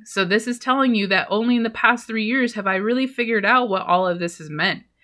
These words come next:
And even today, there's times where I have to really sit down and journal maybe and meditate and figure out what these feelings are supposed to mean and what they're going on. But now I feel more confident and comfortable identifying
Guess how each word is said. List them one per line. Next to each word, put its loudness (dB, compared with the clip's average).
And 4
even 4
today, 2
there's -2
times 0
where 4
I 2
have 0
to -6
really 0
sit -6
down 2
and -4
journal 0
maybe -4
and -2
meditate 0
and -6
figure 2
out 2
what -6
these -4
feelings -4
are -6
supposed -8
to -14
mean -4
and -2
what -2
they're -6
going -2
on. 0
But -2
now 2
I 2
feel -4
more -2
confident -6
and -8
comfortable -4
identifying 0